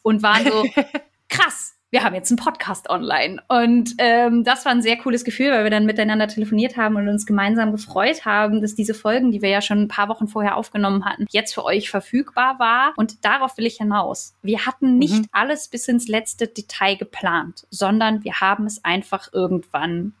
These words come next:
Speaker 1: gemacht. Mir fällt es manchmal wahnsinnig schwer, weil ich einen extremen Perfektionismus habe und ich habe manchmal das Gefühl, „Nee, das habe ich noch nicht fertig gemacht, das habe ich noch nicht fertig gemacht, das habe ich noch nicht fertig gemacht. Nee, auf gar keinen Fall kann ich das schon hochladen.“
Speaker 3: <laughs>
Speaker 1: Und damit kommt man nicht so richtig weiter. Wie, äh,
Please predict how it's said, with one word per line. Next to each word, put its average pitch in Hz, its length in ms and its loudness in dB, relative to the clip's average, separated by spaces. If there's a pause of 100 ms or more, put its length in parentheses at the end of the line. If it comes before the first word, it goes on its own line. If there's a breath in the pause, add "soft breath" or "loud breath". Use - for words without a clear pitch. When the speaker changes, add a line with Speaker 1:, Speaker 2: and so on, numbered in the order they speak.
Speaker 1:
gemacht. 208 520 -2 (100)
Mir 240 300 4
fällt 247 320 0
es 247 120 -2
manchmal 214 340 0
wahnsinnig 196 440 -2
schwer, 208 260 0
weil 196 80 -2
ich 208 140 -6
einen 190 80 -2
extremen 233 400 -2
Perfektionismus 202 680 -4
habe 190 220 -2
und 190 60 -2
ich - 100 -10
habe - 100 -6
manchmal 196 200 0
das 196 100 -6
Gefühl, 202 140 -2
„Nee, 190 140 2
das 208 180 -4
habe 247 80 0
ich 220 80 -2
noch 220 80 2
nicht 208 140 -2
fertig 208 200 -6
gemacht, 208 220 -6
das 202 100 -12
habe 208 80 -2
ich 208 60 -4
noch 202 100 2
nicht 196 140 -2
fertig 202 180 -6
gemacht, 196 180 -8
das 208 140 -8
habe 214 100 0
ich 202 60 -2
noch 202 60 0
nicht 196 100 -8
fertig - 220 -6
gemacht. - 240 -6
Nee, 220 160 2
auf 202 100 -4
gar 202 120 2
keinen 214 160 -4
Fall 208 140 0
kann 208 140 -6
ich 208 80 -6
das 208 160 -8
schon 196 160 -4
hochladen.“ 185 600 0
Speaker 3:
<laughs> - 40 -8 (540 loud breath)
Speaker 1:
Und 233 380 0
damit 285 260 0
kommt 254 220 -4
man 233 120 2
nicht 226 160 0
so 233 80 -12
richtig 240 380 -6
weiter. 190 480 0
Wie, 262 600 4
äh, 85 380 -2